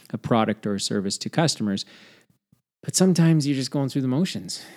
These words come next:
And, uh, what I had thought was just to bring it to the, to the attention of any entrepreneur that feels like that, that that's okay. I mean, you're,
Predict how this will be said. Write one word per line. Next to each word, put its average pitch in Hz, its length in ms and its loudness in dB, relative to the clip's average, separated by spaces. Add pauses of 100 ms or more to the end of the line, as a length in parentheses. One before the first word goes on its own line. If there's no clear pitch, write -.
(280)
And, 110 580 -4
uh, 107 180 -4
what 113 180 -2
I 131 140 2
had 123 180 -2
thought 131 220 -2
was 117 320 -2 (800)
just 147 180 -2
to 139 80 -4
bring 127 240 -4
it 120 120 -8
to 107 120 -6
the, 98 200 -8 (440)
to 120 100 0
the 104 120 4
attention 135 460 0
of 107 240 -2
any 110 220 -2
entrepreneur 110 460 -4
that 92 100 -6
feels 180 240 -2
like 120 120 -6
that, 117 200 -2
that 120 300 -4
that's 170 240 -2
okay. 208 300 0
I - 460 -14
mean, 113 160 -4
you're, 107 140 -2